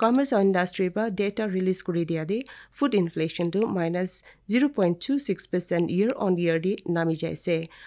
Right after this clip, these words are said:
আৰু ফিউল আৰু পাৱাৰ ছেগমেণ্টে বি মাইনাছ টু পইণ্ট ছিক্স ফাইভ পাৰ্চেণ্ট লগা ডিফ্লেশ্যন ৰেজিষ্টাৰ কৰিছে। একদিন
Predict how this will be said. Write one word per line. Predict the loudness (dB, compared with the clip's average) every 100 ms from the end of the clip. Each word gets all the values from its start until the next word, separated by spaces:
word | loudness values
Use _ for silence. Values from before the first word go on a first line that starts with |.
| -6 -2
আৰু | 0 0 -2 -10 _ -2
ফিউল | 2 4 2 0 -2 -2
আৰু | -2 0 2
পাৱাৰ | 2 2 -2 -2 -2
ছেগমেণ্টে | 0 0 0 0 0
বি | -2 -2 0
মাইনাছ | 2 0 -2 -2
টু | -2 0
পইণ্ট | 0 0 -2
ছিক্স | -6 -2
ফাইভ | -4 -2
পাৰ্চেণ্ট | -6 -2 -4 -2
লগা | -4 -4 -6 -4
ডিফ্লেশ্যন | -4 -2 -4 -2 -4 -4
ৰেজিষ্টাৰ | -4 -6 -4 -6 -4
কৰিছে। | -6 -2 0 0 -4 -12 _ -20 _ -20 _ -20 -20 _ _ _ _ 2
একদিন | 4 6